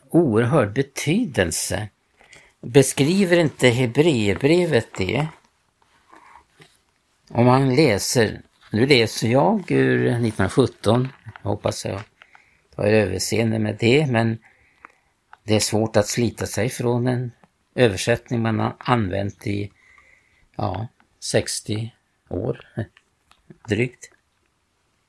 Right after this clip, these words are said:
Men det här beskriver, eh, författaren hur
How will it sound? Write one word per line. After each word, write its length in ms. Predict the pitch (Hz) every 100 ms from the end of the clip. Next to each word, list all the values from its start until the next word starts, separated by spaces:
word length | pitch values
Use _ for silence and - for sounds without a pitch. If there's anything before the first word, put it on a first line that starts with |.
| _ _ _ _ _ _ - - - - - - - - -
Men 260 | 143 175
det 60 | 160
här 120 | 147
beskriver, 1160 | 175 180 - - 123 156 214 180 123 101 90 - - _ _ _ _ _ _ - _ _ _ _ _ _ _ _ _ _ _
eh, 200 | - 110
författaren 840 | - 113 123 101 - 92 80 - - - _ _ _ _ _ _ _ _ _ _ _ _ _ _ _ _ _ _ _ _ _ _ _ _
hur 480 | - 131 123 117